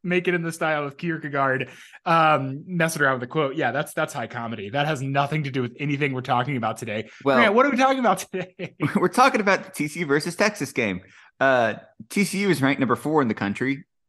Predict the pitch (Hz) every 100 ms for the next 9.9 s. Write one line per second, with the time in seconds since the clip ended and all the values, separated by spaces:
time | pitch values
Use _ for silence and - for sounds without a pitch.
0 | 110 120 120 117 - 107 101 101 120 110
1 | 120 120 104 - 101 98 87 90 107 101
2 | - 107 - 95 - 90 85 85 87 90
3 | - 90 104 - 151 151 127 - 113 113
4 | 104 - 110 110 101 90 113 120 - -
5 | 120 156 175 - 123 170 170 185 196 165
6 | 147 - - 131 - 123 - - 120 113
7 | - - 117 117 123 131 131 143 139 -
8 | - - - 110 101 - 131 120 104 117
9 | 127 123 127 127 123 131 131 131 131